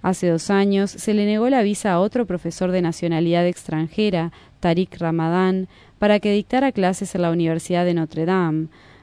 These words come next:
Ramadan es uno de los más destacados académicos musulmanes en Europa. Y la Corte Suprema anunció el martes que considerará restituir una prohibición federal del aborto tardío. El juez,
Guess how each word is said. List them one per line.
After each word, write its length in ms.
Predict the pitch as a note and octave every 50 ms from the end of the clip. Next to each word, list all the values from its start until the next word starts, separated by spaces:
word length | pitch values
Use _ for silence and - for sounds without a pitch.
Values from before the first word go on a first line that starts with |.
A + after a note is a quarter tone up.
| _ _
Ramadan 540 | - F3+ F3+ F3 F3 F3 F3+ F#3 G3 G3+ F#3+
es 220 | - A3 G#3+ - -
uno 160 | B3+ C4 B3+
de 120 | B3 G#3+
los 140 | F#3+ F#3 F#3
más 220 | F3+ G3 G#3 A#3 A#3+
destacados 680 | B3 - - F#3+ F3 - F3 F3 F3 F3+ F3 - -
académicos 640 | E3+ E3 F3 D#3+ E3 E3+ F3 F3 F3+ F3 - F3 E3+
musulmanes 640 | F3 E3 - - E3 E3 F3 F3 F3 E3+ E3 -
en 100 | - D#3+
Europa. 600 | D#3+ D#3+ D#3+ E3 G3+ G3 F3 - - D3+ D#3 - - - - - - - _ - - - - _ _ - - - - - - - - - - - - _ _ -
Y 80 | A#3+
la 120 | A#3+ A#3+ A#3
Corte 280 | - D4 C4+ E4+ D#4+
Suprema 500 | - - G#3+ - G#3 G3+ G#3 G#3 G#3+ G#3
anunció 400 | G3 F#3 F3+ F3+ F3 - - G3
el 80 | F#3+ F#3
martes 540 | F#3 F#3 F#3 G3 G3+ F#3 - G3+ G3+ - -
que 140 | - A3+
considerará 720 | A3 G#3+ G#3+ G#3+ - - A3 G#3+ G#3 G3 G#3 G#3 G#3+ A#3 B3+
restituir 580 | C4 D4 B3 - G#3 F3+ - F3 F3+ F#3+ F#3+
una 180 | G#3 G3+ F#3+ F3+
prohibición 580 | - E3+ E3+ E3+ E3 E3+ E3+ - - G3+ G#3+ G#3+
federal 540 | - A#3 G3+ F3 E3+ E3 F3 F3+ F3+ F3+
del 140 | F#3 F3+ E3+
aborto 380 | E3 E3 E3 E3+ E3 - E3+ D#3+
tardío. 720 | - D#3+ D#3 E3 D#3+ F#3+ G#3+ G3+ F#3 E3 D3+ D3+ D#3 D#3 - - - - - - - - _ _
El 160 | - F3+ F#3+
juez, 500 | E3+ - - G3 G3 G3+ G3 - - -